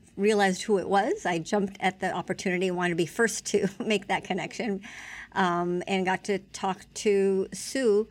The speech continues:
And she shared an article that you wrote about something that was, you know, really affected me and then affected really drug policy, how these stories are effective. And that was the story you wrote about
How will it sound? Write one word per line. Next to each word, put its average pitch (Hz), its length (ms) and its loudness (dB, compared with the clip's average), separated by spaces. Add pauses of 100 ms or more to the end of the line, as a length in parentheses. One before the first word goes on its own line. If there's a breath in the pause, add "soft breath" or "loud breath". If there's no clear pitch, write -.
(580 loud breath)
And 202 460 2
she 214 120 -2
shared 202 320 2
an 185 80 0
article 196 760 0
that 185 360 -2
you 202 140 2
wrote 202 280 2
about 185 320 -2
something 208 360 0
that 208 120 2
was, 196 280 -2 (180)
you 214 80 0
know, 208 80 2
really 233 560 2
affected 196 760 0
me 202 440 2
and 202 120 2
then 202 240 2
affected 214 520 0 (120)
really 233 220 2
drug 185 320 0
policy, 190 480 -2
how 170 140 0
these 180 180 -2
stories 196 340 -2
are 180 80 -2
effective. 170 420 -4
And 190 120 2
that 190 160 2
was 196 300 -2 (480 loud breath)
the 208 100 0
story 214 400 0
you 196 60 4
wrote 190 200 4
about 175 320 2